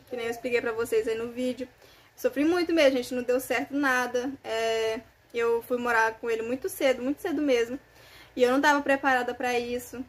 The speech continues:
E aí engravidei, e ele me deixou, né, como eu expliquei pra vocês. E, gente, a primeira experiência não foi nada boa não, tá? Mas aí, graças a Deus, né, com o meu, meu relacionamento de agora, eu tô tendo uma experiência boa, gente.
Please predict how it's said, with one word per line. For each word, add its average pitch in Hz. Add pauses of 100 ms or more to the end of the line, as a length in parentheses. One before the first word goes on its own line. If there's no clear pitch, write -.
(200)
E 240
aí 226
engravidei, 226
e 247
ele 220
me 220
deixou, 240
né, 226
como 220
eu 220
expliquei 220
pra 214
vocês. 240 (580)
E, 262
gente, 285
a 262
primeira 269
experiência 269
não 262
foi 262
nada 247
boa 254
não, 302
tá? 247 (680)
Mas 247
aí, 254 (100)
graças 247
a 311
Deus, 269
né, 254
com 254
o 247
meu, 240
meu 247
relacionamento 233
de 233
agora, 226 (140)
eu 233
tô 254
tendo 262
uma 262
experiência 262
boa, 285
gente. 208